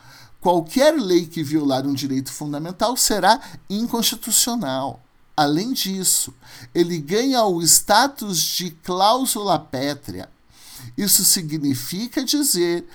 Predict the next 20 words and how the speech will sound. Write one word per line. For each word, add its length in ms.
que 120
eles 280
não 240
podem 600
ser 320
revogados 1040
ou 260
abolidos, 1300
sequer 840
tendencialmente 1300
por 300
lei, 800
e 180
nem 380
mesmo 760
através 880
de 220
emenda 560
constitucional. 1400
E, 300